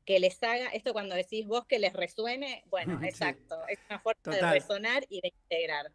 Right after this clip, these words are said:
Speaker 1: Porque la gente no va a Instagram a comprar, ¿no? Quiere,
Speaker 2: Exacto.
Speaker 1: va a divertirse, a aprender, a ver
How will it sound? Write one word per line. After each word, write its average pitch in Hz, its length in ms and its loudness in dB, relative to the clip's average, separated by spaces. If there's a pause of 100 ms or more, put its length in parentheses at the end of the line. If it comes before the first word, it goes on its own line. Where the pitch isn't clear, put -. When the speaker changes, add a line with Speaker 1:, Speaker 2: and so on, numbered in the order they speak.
(680)
Speaker 1:
Porque 277 340 6
la 466 180 0
gente 233 580 0
no 370 160 -2 (140)
va 403 220 0 (120)
a 196 60 -2
Instagram 214 640 4 (140)
a 294 220 4 (140)
comprar, 247 720 6 (1080)
¿no? 269 180 0 (480)
Quiere, 311 320 6
Speaker 2:
Exacto. 240 120 0
Speaker 1:
va 311 160 4
a 208 100 0
divertirse, 185 840 0
a 170 120 -4
aprender, 175 680 2 (140)
a 170 300 -2
ver 208 320 4